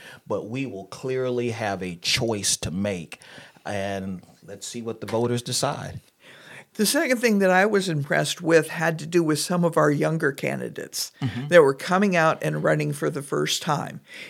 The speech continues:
Speaker 2: It was clear that they could use more experience in terms of presenting themselves in their platform,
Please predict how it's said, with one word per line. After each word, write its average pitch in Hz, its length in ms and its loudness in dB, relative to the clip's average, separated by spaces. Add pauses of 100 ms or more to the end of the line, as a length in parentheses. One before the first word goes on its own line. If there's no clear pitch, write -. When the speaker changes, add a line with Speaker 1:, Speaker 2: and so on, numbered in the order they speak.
(120)
Speaker 2:
It 185 180 6
was 160 180 2
clear 196 520 8
that 175 240 2
they 151 160 4
could 151 240 -4
use 160 240 0
more 151 180 -2
experience 143 880 0 (180)
in 160 200 0
terms 151 340 0
of 151 160 2
presenting 143 440 2
themselves 139 540 0
in 143 120 -2
their 139 100 0
platform, 139 680 -4